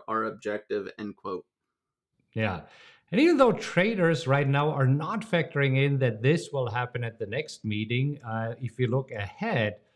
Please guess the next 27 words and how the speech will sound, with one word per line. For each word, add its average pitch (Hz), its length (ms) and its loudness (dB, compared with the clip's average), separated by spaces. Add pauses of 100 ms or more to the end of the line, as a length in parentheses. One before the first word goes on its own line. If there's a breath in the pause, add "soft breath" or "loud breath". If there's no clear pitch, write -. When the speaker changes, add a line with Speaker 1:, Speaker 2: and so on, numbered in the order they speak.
(240)
Speaker 2:
at 127 180 2
the 123 100 0
November 127 560 2
meeting, 110 500 0
so 202 540 0
traders 180 580 -2
are 135 120 -2
now 151 360 -2
factoring 151 480 -4
in, 170 280 -2 (380 soft breath)
uh, 131 160 0
almost 220 440 0
a 151 60 2
fifty 190 320 -2
percent 143 420 -2
probability 131 960 -2
that 120 360 -2
during 131 380 0
the 120 140 -8
November 123 560 -2
meeting, 110 320 -6
which 117 160 -8
is - 80 -16
happening 113 340 -6
on 107 100 -8
November 101 380 -8
first, 131 440 0